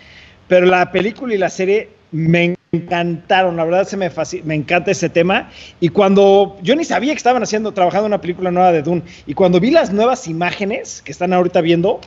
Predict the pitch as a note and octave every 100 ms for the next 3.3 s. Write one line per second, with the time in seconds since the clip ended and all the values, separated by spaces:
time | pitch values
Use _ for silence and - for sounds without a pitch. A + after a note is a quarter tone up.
0 | - - - _ D3 D#3+ E3 E3 E3+ F#3+
1 | F3 D#3+ D#3+ D3 D3 - - - D3+ E3+
2 | F3 F3 F#3+ F3+ D#3 D#3 D3 D3 C3 A#2
3 | A2 A2+ A2+